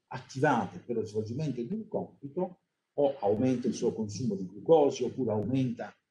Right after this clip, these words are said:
diciamo, il flusso ematico, o la quantità di acqua che circola. Quindi,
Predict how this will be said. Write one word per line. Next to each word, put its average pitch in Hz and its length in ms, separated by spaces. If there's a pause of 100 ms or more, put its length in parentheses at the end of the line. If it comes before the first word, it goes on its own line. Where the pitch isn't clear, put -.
diciamo, 113 300
il 104 80
flusso 139 340
ematico, 135 560
o 131 600
la 117 120
quantità 123 640
di 117 240
acqua 117 400
che - 160
circola. - 440
Quindi, 127 460